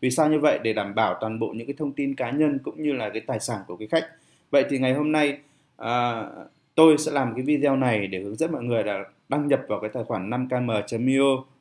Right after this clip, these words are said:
để đi lấy lại mật khẩu và đăng nhập và mua cổ phần, mua token bình thường. Ok ạ. Đầu tiên các bạn vào, à, năm K M chấm I O, vào giao diện năm K M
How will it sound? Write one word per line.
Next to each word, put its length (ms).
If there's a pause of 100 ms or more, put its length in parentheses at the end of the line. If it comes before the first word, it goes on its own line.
(100)
để 140
đi 200
lấy 200
lại 180
mật 180
khẩu 300
và 200
đăng 180
nhập 260
và 100
mua 280
cổ 140
phần, 220 (320)
mua 100
token 400
bình 120
thường. 280 (280)
Ok 140
ạ. 320 (220)
Đầu 200
tiên 340 (500)
các 80
bạn 280
vào, 460 (400)
à, 180
năm 280
K 20 (100)
M 80 (200)
chấm 180
I 80
O, 220 (1000)
vào 180
giao 160
diện 160
năm 160
K 120
M 60